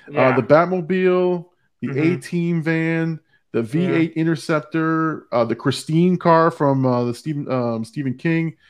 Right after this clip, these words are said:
Speaker 1: the Pork Chop Express from Big Trouble in Little China, the Trans Am from Smokey and the Bandit, the R V from Spaceballs. Like <laughs>
Speaker 2: Really?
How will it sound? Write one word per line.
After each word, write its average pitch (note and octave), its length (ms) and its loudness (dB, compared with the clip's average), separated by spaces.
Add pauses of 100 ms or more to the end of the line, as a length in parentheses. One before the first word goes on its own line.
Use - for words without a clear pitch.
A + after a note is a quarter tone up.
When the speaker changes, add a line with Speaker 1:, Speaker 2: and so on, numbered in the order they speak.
(160)
Speaker 1:
the A#2+ 100 -4
Pork E3+ 320 2
Chop D3+ 240 4
Express D#3 440 0
from C#3 160 -2
Big C3+ 160 0
Trouble C#3 280 0
in C3+ 40 -2
Little A#2+ 160 -2
China, E3+ 640 0 (320)
the - 80 -6
Trans D3+ 480 0
Am D3+ 220 0
from C3 120 -4
Smokey D3 380 -2
and B2+ 100 4
the A#2 60 2
Bandit, D#3+ 480 2
the B2+ 100 -2
R C#3+ 200 6
V D#3+ 160 6
from C3 140 2
Spaceballs. F3+ 840 4 (460)
Like A3 320 4 (260)
<laughs> - 160 -20
Speaker 2:
Really? C#4+ 720 6